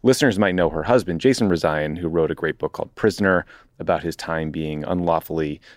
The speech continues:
unfairly, unjustly detained by the Iranian regime for five hundred forty-four days. Yegi was held for seventy-two days.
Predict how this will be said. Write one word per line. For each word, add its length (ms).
unfairly, 520
unjustly 640
detained 400
by 140
the 100
Iranian 400
regime 320
for 140
five 220
hundred 180
forty-four 320
days. 320
Yegi 340
was 160
held 200
for 80
seventy-two 560
days. 440